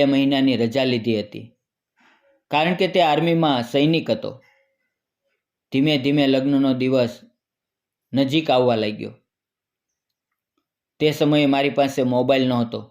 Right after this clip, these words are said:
લગ્નના પંદર દિવસ પહેલા રામે તેના નાના ભાઈને મોબાઈલ લઈને મારી પાસે મોકલ્યો.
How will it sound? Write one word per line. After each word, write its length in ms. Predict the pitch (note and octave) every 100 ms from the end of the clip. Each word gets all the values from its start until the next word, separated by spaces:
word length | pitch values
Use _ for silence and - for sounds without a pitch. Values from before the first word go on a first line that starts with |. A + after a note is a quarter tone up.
| _ _ _ _ _ _ _ _ _ _ _ _ _ _ _ _ B2+
લગ્નના 460 | D3+ E3+ F3 E3+
પંદર 360 | D#3+ D3 D#3+ D#3
દિવસ 260 | D#3 D#3+ D3+
પહેલા 360 | D3 D3+ D3+
રામે 300 | C3+ C#3 D3 G#2 - _ _ _ _ _ _ _ _ _ _ _ _ _ _ _ _ _ -
તેના 220 | D3 D#3
નાના 360 | C#3 C#3 D#3 C#3
ભાઈને 260 | D3+ D#3
મોબાઈલ 420 | C3+ B2+ C3+ D3 C#3+
લઈને 300 | C#3+ C#3+ A2 - _ _
મારી 260 | B2 C#3 C3
પાસે 260 | B2+ A#2+ C3
મોકલ્યો. 560 | A#2+ A#2 A#2 G#2+ A2+